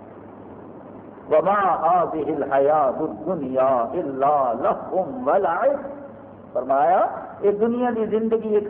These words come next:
کھیل تماشا جے، یہ بالکل عارضی جے، ناپائیدار جے، انہیں ان قریب ختم ہو جانا ہے۔ جس بندے نے سچ مچ انہوں عارضی سمجھیا، ایتھے مسافر بن کے وقت گزاریا،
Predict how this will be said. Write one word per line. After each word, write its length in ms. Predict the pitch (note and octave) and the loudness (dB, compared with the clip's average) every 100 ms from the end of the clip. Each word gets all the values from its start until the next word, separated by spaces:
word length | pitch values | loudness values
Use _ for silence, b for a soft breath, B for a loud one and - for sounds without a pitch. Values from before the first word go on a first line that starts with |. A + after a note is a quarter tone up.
| - - | -6 -2
کھیل 260 | C4+ C#4 - | 0 0 0
تماشا 440 | C#3 B2+ A#2 - | 0 0 0 0
جے، 140 | - - - - - - - - - - - - | 0 -2 -6 -12 -18 -20 -20 -20 -20 -20 -6 0
یہ 100 | A3 | 2
بالکل 540 | C#4+ D4 C4+ B3+ A#3+ | 2 0 2 2 2
عارضی 580 | G3 G3+ A#3 A#3+ C4+ A#3+ | 2 0 0 0 -2 -2
جے، 240 | A3+ D#4 - - - - - - - - - - - - | 0 -2 -4 -10 -14 -16 -18 -20 -20 -20 -20 -20 -16 -4
ناپائیدار 1120 | G3+ A3 A#3 A3+ G#3 A3+ A3+ G#3 A#3+ C#4 - | 0 2 0 0 2 2 2 2 2 0 2
جے، 120 | C4 F4 - - - | 2 0 -4 -10 -6
انہیں 260 | A#3 A3+ A3 | -2 0 2
ان 240 | A3 A3 A3 | 2 0 0
قریب 420 | C4+ F4+ F#4 E4+ - | 2 2 2 2 2
ختم 300 | C#4+ D4+ C4+ | 2 2 2
ہو 220 | A3+ A3+ | 4 4
جانا 280 | G3+ F#3 F#3 | 2 2 2
ہے۔ 240 | F3+ - - - - - | 2 0 -6 -12 -14 -6
جس 160 | - G#3 - | -2 0 0
بندے 320 | F#3+ F#3+ G3+ | 0 2 2
نے 140 | G3 | 2
سچ 380 | F3 A#3+ C#4+ C#4 | 0 0 0 2
مچ 160 | C4+ C4 C4+ | 0 0 0
انہوں 240 | A#3 G#3+ G3+ | -2 0 2
عارضی 460 | F3 F3+ F#3 F3 E3+ | 2 2 0 -4 -4
سمجھیا، 500 | D#3 D3+ C#3 C#3 B2+ - - - - | -4 -4 0 2 2 0 -8 -14 -6
ایتھے 320 | E3+ E3 G#3 | -4 0 0
مسافر 580 | E3+ D#3+ D#3+ E3 F#3 - | 0 -2 0 0 0 0
بن 140 | F3+ - E3 | 2 0 0
کے 80 | |
وقت 340 | D3+ D#3 - C#3+ | 0 -2 -2 -4
گزاریا، 540 | C#3+ C3+ C3 C3 B2+ | 0 2 2 2 0